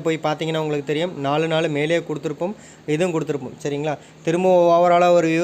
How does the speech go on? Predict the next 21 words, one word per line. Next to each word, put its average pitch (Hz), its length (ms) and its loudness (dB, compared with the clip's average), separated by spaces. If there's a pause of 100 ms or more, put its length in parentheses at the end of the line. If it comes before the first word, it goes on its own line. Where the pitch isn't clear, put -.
(120)
சொல்லிடுறேன் 160 360 -2
ஃப்ரெண்ட்ஸ். 165 300 -6
ஏன்னா 160 160 -2
இன்னைக்கு 156 260 -2
ஒரு 151 140 0
நல்ல 156 240 2
ஒரு 156 160 0
வின்னிங் 160 320 -4
வந்திருக்கு, 151 300 -6 (140)
மாஸ் 165 300 -6
வின்னிங் 165 300 -8
வந்திருக்கு. 151 300 -8 (420)
ஏ - 20 4 (120)
பி 180 160 0
சி 185 80 -4 (220)
எல்லாமே 180 320 2 (120)
போர்டே 175 260 4
வின் 160 160 -2
பண்ணியிருக்கோம், 131 400 -4
சரிங்களா? 139 320 -4 (460)
எட்டு 160 220 0